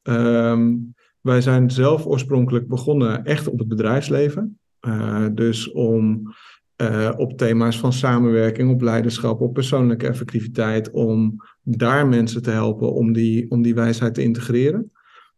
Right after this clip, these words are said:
Eh, het afgelopen jaar zijn we ook begonnen met het opleiden van trainers en coaches om dit zelf te leren.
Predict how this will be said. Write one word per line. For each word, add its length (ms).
Eh, 640
het 160
afgelopen 460
jaar 220
zijn 200
we 60
ook 300
begonnen 360
met 160
het 240
opleiden 400
van 120
trainers 340
en 120
coaches 600
om 160
dit 160
zelf 280
te 120
leren. 540